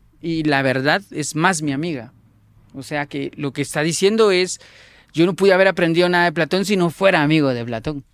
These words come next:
O sea, sí tiene que haber un vínculo de amistad para poder también aprender.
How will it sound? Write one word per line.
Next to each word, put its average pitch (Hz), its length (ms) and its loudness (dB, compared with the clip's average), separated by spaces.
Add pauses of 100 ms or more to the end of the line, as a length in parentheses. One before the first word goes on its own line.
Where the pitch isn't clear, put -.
(260)
O 151 120 -10
sea, 139 160 -12
sí - 220 -8
tiene 175 300 0
que 156 100 -4
haber 151 220 -2
un 147 240 -4
vínculo 127 800 -4
de 117 120 -8
amistad 117 520 -8
para 170 260 -4
poder 127 540 -6
también 135 420 -6
aprender. 135 680 -10